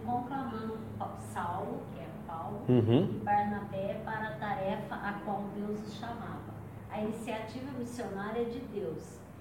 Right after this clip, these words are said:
Speaker 1: Essa igreja era obediente à voz de Deus e mostrava isso da seguinte forma.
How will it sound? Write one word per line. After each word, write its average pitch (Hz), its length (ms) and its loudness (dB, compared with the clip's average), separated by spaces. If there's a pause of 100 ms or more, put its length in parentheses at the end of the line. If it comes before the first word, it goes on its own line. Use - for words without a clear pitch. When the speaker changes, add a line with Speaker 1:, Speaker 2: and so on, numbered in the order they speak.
(160)
Speaker 1:
Essa 214 280 4
igreja 214 520 0
era 196 100 0
obediente 208 840 -2
à 208 60 -2
voz 180 320 -4
de 175 260 -8
Deus 220 260 -2
e 214 40 -2
mostrava 208 500 -4 (140)
isso 202 180 -6
da 214 100 -4
seguinte 208 500 -6 (100)
forma. 160 240 -6